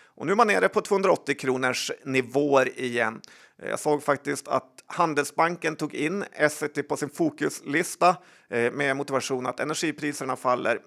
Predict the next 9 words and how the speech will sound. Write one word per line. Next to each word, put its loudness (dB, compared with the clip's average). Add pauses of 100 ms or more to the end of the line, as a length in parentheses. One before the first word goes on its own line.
(140)
insatsvarorna 0
faller. 0 (260)
S -2
E -2
T:s -10
prishöjningar -2
borde -2
hjälpa 2
dem, 2